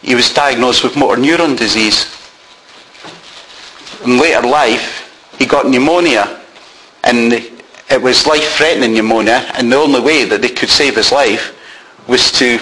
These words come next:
put an emergency tracheotomy, I can't even say it now, <laughs> tracheostomy in, thank you.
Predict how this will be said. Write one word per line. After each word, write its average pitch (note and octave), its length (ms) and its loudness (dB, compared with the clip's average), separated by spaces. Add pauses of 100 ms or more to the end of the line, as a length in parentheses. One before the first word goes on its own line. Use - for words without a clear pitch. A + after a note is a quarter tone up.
put F3 140 0
an A#2 220 2
emergency B2 580 0
tracheotomy, C3+ 720 0 (720)
I A2 140 -4
can't G2+ 180 -2
even G#2+ 140 0
say E3 220 2
it - 80 0
now, - 60 2
<laughs> - 100 -2 (1040)
tracheostomy A#2+ 800 0
in, A2 80 0
thank C#3+ 420 -2
you. C3+ 180 0